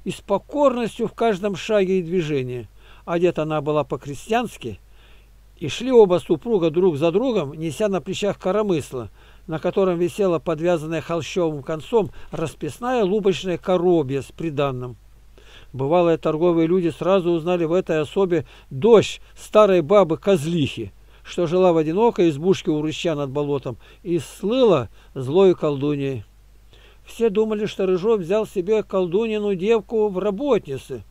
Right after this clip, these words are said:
Это отчасти так и было. Но только Рыжов, прежде чем привезти эту работницу домой,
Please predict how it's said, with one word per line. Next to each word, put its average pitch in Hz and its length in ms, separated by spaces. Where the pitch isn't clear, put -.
Это 156 240
отчасти 165 420
так - 240
и 208 40
было. 143 400
Но 185 160
только 262 380
Рыжов, 226 460
прежде 220 340
чем 208 140
привезти 214 420
эту 208 240
работницу 190 640
домой, 190 480